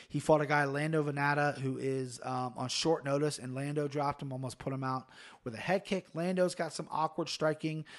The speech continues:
not really comparable to Anthony, but a little bit. He's got some wild kicks. Tony's just a bull, man. Tony's gonna come forward. He's gonna take you down. He's gonna pressure you. He's gonna punch you. He's gonna hit you. I, I smell an upset here. I smell a rat.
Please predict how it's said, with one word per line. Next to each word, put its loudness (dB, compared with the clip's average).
not 2
really 4
comparable 4
to 2
Anthony, -4
but -2
a 0
little 6
bit. 2
He's -6
got -2
some -8
wild 2
kicks. 2
Tony's 6
just 0
a -4
bull, 0
man. -8
Tony's -2
gonna 0
come -2
forward. 4
He's -2
gonna -6
take 0
you -4
down. 0
He's -6
gonna -2
pressure 2
you. 0
He's -4
gonna -8
punch -2
you. -2
He's -6
gonna -6
hit -2
you. 0
I, 2
I 4
smell 6
an 0
upset -2
here. -8
I -14
smell 0
a 4
rat. -2